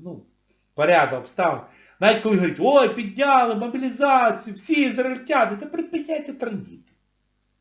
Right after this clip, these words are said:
Там, е, якщо на то пішло, задіяна тільки невелика частина ізраїльської армії, дуже невелика частина. А більша частина, що називається, там... Селфі робить, більше нічого не займає. Тим паче, оці розмови,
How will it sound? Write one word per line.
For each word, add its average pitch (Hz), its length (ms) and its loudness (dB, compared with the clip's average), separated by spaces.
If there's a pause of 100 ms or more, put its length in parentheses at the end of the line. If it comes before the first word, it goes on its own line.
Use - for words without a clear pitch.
(100)
Там, 233 340 4
е, 113 840 -12
якщо 226 260 -2
на 220 80 -2
то 196 200 -4
пішло, 302 580 0 (260)
задіяна 208 500 0
тільки - 220 -10
невелика 233 380 -2
частина 196 480 -4
ізраїльської 190 540 -2
армії, 175 220 -4
дуже 147 380 -2
невелика 98 440 -12
частина. - 420 -20 (560)
А 147 140 -2
більша 262 300 -2
частина, 180 500 -2
що 170 120 -12
називається, 165 1000 0
там... 117 340 -12 (240)
Селфі 202 400 2
робить, 95 300 -8
більше 139 260 -14
нічого 147 320 -12
не 123 220 -8
займає. 107 320 -16 (160)
Тим 139 120 -14
паче, 190 320 -4 (300)
оці 214 220 2
розмови, 196 460 2